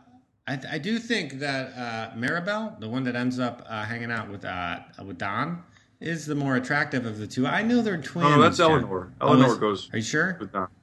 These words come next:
Speaker 1: You're right.
Speaker 2: Yeah.
Speaker 1: Uh, is the more attractive of the two. Uh, I know they're
Speaker 2: They're
Speaker 1: twins,
Speaker 2: twins.
Speaker 1: but that
Speaker 2: What,
Speaker 1: happens.
Speaker 2: what, what?
Speaker 1: There's always a little difference.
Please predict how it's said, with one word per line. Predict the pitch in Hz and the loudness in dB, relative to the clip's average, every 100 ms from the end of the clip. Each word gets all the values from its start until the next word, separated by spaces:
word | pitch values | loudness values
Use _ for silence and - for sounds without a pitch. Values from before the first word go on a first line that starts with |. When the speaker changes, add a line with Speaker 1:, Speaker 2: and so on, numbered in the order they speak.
| - | -10
Speaker 1:
You're | 87 | -8
right. | 80 73 | -4 2
Speaker 2:
Yeah. | 165 123 - _ _ _ _ - | 4 4 2 _ _ _ _ -6
Speaker 1:
Uh, | 101 104 98 98 - | -2 0 0 -2 -2
is | 190 196 | -2 -2
the | 202 | 0
more | 180 156 | 2 2
attractive | 147 160 160 147 123 | 2 0 0 -4 -4
of | 104 | -8
the | 104 | -10
two. | - 110 135 110 - | -6 -4 -4 -6 -10
Uh, | 98 98 87 - | -8 -6 -8 -6
I | 104 | -4
know | 120 | -2
they're | 131 127 | 0 0
Speaker 2:
They're | 165 | 0
Speaker 1:
twins, | 131 | 0
Speaker 2:
twins. | 240 247 226 151 - | 2 4 2 0 -4
Speaker 1:
but | 185 185 | -4 -2
that | 214 | -2
Speaker 2:
What, | 202 | 0
Speaker 1:
happens. | 226 - 208 175 135 | -2 0 0 0 0
Speaker 2:
what, | - | 0
what? | 277 | 0
Speaker 1:
There's | 220 | 2
always | 240 262 277 | 4 4 4
a | 285 | 2
little | 302 302 | 2 2
difference. | 294 277 262 104 - - | 4 2 0 -4 -6 -12